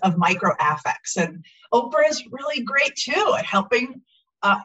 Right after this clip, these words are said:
large audience become more literate in talking about feeling. I think for me as a person growing up, when I first encountered Bob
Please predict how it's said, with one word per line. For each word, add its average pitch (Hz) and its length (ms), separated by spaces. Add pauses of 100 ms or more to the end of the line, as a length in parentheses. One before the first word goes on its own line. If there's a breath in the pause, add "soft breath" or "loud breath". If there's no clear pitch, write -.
large 208 480
audience 262 560
become 214 420
more 214 480
literate 226 560
in 185 160
talking 202 480
about 165 340
feeling. 170 500 (380 loud breath)
I 208 80
think 202 240
for 190 300
me 220 220
as 208 100
a 202 60
person 196 280
growing 180 260
up, 185 200
when 170 120
I 156 140
first 202 240
encountered 190 520
Bob 156 220